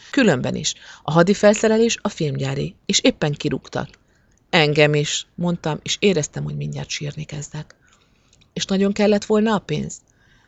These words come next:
Nem pénzért. Az iskolával jöttünk, a gyorsírócsapat.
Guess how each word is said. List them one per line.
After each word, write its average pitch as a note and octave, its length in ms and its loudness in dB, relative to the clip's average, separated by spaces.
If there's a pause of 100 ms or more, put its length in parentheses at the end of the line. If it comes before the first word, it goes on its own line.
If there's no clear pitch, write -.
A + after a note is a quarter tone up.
(140)
Nem F3+ 280 2
pénzért. E3 640 -2
Az A3 120 0
iskolával E3+ 600 2
jöttünk, E3 440 -4
a F#3 40 4
gyorsírócsapat. D#3 1040 -2